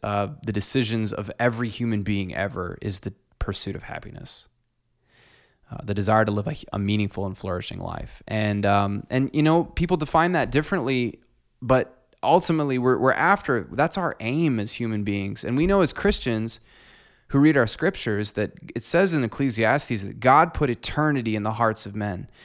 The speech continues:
Uh, humans were created with this innate sense that there's something more out there that I, I don't actually have in my experience at the moment,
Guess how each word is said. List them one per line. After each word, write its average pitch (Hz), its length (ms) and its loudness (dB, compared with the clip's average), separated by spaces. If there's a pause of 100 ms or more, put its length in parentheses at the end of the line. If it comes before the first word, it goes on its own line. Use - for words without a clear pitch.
(420)
Uh, 85 200 -8
humans - 840 0 (220)
were 117 80 -8
created 151 400 2
with 139 160 0
this 113 160 -2
innate 120 320 2
sense 131 340 -2
that 107 120 -6
there's 107 120 -4
something 139 360 -2
more 131 340 6
out 104 220 -2
there - 240 -4
that 101 100 -6
I, 107 160 -2 (100)
I 139 140 0
don't 135 320 0
actually 123 440 -4
have 123 360 -2
in 117 80 0
my 113 140 -2
experience 120 580 -4
at - 60 -10
the 113 80 -4
moment, 117 520 -2